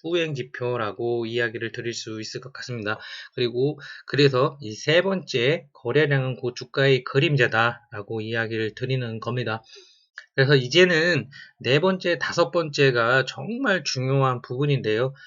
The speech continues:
거래량이 중요한 이유, 곧 돈이기 때문입니다.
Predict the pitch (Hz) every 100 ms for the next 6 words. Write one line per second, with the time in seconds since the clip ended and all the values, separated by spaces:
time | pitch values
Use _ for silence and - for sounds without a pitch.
0 | - - 131 214 233 214 156 156 143 135
1 | 151 160 120 120 139 120 123 _ _ -
2 | 143 143 - - 120 135 147 127 123 -
3 | 151 151 135 104 107